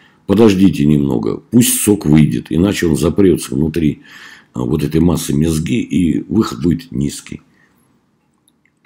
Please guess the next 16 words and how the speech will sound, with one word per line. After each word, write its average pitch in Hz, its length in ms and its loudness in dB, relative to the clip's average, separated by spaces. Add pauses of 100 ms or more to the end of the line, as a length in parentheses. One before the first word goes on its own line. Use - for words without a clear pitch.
(1080)
К - 60 -18
сожалению, 139 380 6
сок - 560 0
доста-, 104 420 0
э, 95 240 0
не 113 440 6
содержит 104 560 2
достаточное 85 580 -2
количество 87 420 -2
полноценного 78 600 -2
питания. 73 440 -4
Конечно, 110 380 0
там 90 260 0
больше 113 480 -2
питательных, 76 520 -4
чем, 76 340 -4